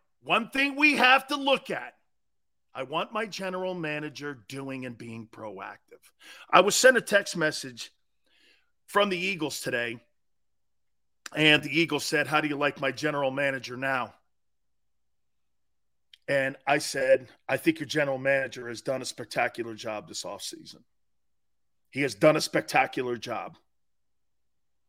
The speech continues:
And this is all you can ask your G M to do. Look, September's around the corner. Rent's due. Rent's due in September. Okay?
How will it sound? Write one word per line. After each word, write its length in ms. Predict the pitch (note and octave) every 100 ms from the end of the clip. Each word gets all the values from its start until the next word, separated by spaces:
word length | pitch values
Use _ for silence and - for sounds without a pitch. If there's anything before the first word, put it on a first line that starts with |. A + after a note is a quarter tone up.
| _ _ _ _ _ _ _
And 500 | D3+ D#3+ D#3 D#3 D3 - _ _ _ _ _ _ _ _ _ _ _ -
this 180 | G3+
is 140 | F#3+ E3
all 100 | F3
you 160 | E3+
can 200 | E3 D#3
ask 260 | D3 D3+ -
your 100 | C#3+
G 240 | A#2 D3
M 140 | C3+ B2
to 60 |
do. 360 | G#2+ A#2+ B2+ G#2+ - _
Look, 240 | A3 A3+ -
September's 560 | - E3+ B3+ C4+ F3
around 280 | D3+ C#3+ C#3
the 60 | A#2+
corner. 440 | - D#3+ C3+ A2 - _ _ _
Rent's 260 | F3+ A#3 -
due. 360 | D3 F3+ A#2+ - _ _ _ _ _ _ _ _ -
Rent's 240 | B3+ -
due 160 | - B3
in 40 |
September. 560 | A#3 E3 - F#3+ E3+ F#2 _ _ _ _ _ _ _ _ _ _ _ _ -
Okay? 340 | F#3 B3+ B3+